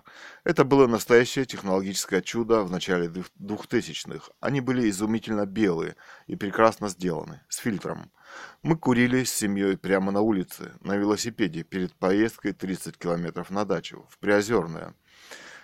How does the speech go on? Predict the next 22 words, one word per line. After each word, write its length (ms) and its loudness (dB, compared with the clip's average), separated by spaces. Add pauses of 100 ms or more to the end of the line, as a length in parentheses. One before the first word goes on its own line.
(120)
И 100 6
мне 200 6
это 320 6 (100)
очень 300 2
нравилось, 720 4
и 140 0
Илье 280 2
тоже. 480 -2 (280)
Покупали 480 6
по 160 0
шесть 380 -4
пачек. 500 0 (540)
«Северная 560 4
звезда», 600 -2 (180)
американский 720 -2
«Хаммер», 560 -2 (120)
джипы, 460 -4
шляпы. 600 0 (360)
Это 220 -2
чудо 280 0
американских 720 -2
технологий. 680 -4